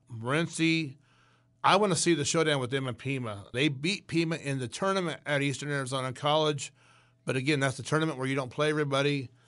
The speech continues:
So regular season game will be this week where Tombstone will be at Morenci. But before that, Morenci's gonna play Pima, I think, on Thursday.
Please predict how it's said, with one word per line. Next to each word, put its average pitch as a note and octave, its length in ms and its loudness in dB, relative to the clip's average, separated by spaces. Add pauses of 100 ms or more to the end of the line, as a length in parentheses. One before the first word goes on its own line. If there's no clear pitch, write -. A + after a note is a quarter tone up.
(180)
So B2+ 240 0
regular D#3+ 320 4
season E3+ 240 -2
game D3+ 180 0
will D3+ 80 0
be C#3+ 160 -2
this C#3+ 220 -2
week D#3 240 0
where B2+ 100 -4
Tombstone D3 760 -2 (840)
will C3+ 260 2
be C#3 400 -2
at D3+ 220 4
Morenci. D3 580 0
But C3+ 160 -4
before F3+ 400 2
that, C#3 340 2
Morenci's C#3+ 380 -2
gonna C#3 180 -2
play C#3 220 -4
Pima, D3+ 440 -4 (140)
I B2 80 -8
think, C3+ 380 -6
on B2 440 -2
Thursday. C3+ 680 0